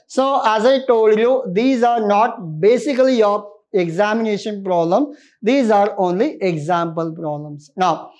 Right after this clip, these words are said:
in today's session, we will work out two problems on future value, and whatever two problems I have taken on future value,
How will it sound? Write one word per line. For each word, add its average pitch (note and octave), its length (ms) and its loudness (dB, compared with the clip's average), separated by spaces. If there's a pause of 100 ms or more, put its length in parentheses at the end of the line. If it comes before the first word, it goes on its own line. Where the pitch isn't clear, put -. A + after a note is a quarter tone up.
(320)
in A#3 240 0
today's D4+ 340 2
session, B3 420 2
we B3 140 2
will C4+ 200 4
work A3 260 0
out A3+ 240 0
two C#4 320 0
problems A3 520 0
on F#3+ 320 -2
future F3 480 -2
value, G3 480 0 (300)
and F3+ 340 -2 (260)
whatever B3 480 2
two C4 200 4
problems A#3 420 0
I G3+ 120 2
have G3+ 240 -2
taken G#3 340 2
on G3+ 220 -2
future G3 380 -2
value, F#3 440 0